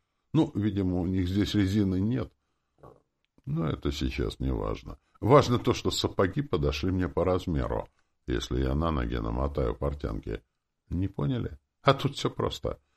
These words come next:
Сапоги были где-то размера на полтора больше, чем мне надо. Но носить-то мне что-то нужно. Я уже понял, что моя одежда слишком сильно выбивается из общего покроя подобных деяний на территории этого мира.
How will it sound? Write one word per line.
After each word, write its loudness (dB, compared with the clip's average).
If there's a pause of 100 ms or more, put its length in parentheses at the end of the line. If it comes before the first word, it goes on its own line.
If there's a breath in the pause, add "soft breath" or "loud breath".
(100)
Сапоги 0
были 2
где-то 0
размера 2
на -2
полтора -2
больше, -2
чем -6
мне -2
надо. -4 (360)
Но 0
носить-то -2
мне -2
что-то -8
нужно. -4 (600)
Я 2
уже 2
понял, 0
что -4
моя 2
одежда -2
слишком -4
сильно -2
выбивается -2
из -4
общего -4
покроя -6
подобных -4 (320)
деяний 2
на 2
территории 0
этого 0
мира. 0